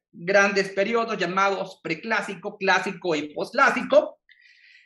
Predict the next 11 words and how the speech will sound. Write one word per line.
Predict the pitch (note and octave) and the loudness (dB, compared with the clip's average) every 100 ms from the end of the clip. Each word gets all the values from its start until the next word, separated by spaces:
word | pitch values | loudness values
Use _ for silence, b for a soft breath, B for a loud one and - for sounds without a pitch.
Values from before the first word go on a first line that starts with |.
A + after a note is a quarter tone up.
| b _ | b _
Eh, | G3 G3 G3 | 2 4 2
este | A#3+ B3+ - | 2 2 0
que | E3+ | -2
está | - G#3 - - | 2 2 2 -4
aquí, | - A3 - | -6 -8 -4
que | D3 - | -4 -4
se | - D#3 | -2 0
llama | F3+ | 2
el | F3 D#3+ | 2 4
periodo | D#3 G3 G3 G3 | 6 6 6 4
clásico, | G#3+ G#3+ G3+ - G#3 B3 - | 2 2 0 -4 -4 -4 -12